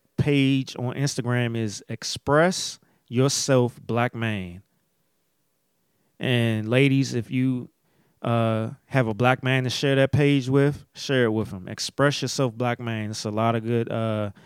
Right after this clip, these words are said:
tools on that page, a lot of good posts. So, um, yeah, I appreciate everybody for sitting down, riding in your car, on your lunch break, cleaning your house,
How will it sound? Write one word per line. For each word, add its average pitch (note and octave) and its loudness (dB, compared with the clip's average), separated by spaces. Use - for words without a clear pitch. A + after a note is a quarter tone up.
tools C#3 2
on B2+ 0
that B2+ -2
page, C3 2
a A2 -4
lot A2+ 4
of C3+ 0
good B2 -2
posts. A#2 0
So, - -6
um, A2 -4
yeah, B2+ 4
I C3+ 0
appreciate E3 0
everybody D3+ 2
for C#3+ 0
sitting D3+ -4
down, D3 2
riding B2+ 4
in C#3+ 2
your C#3 2
car, C3+ 6
on C3+ -2
your C3 0
lunch C3 0
break, C3+ 6
cleaning C#3 0
your B2+ 4
house, C3 4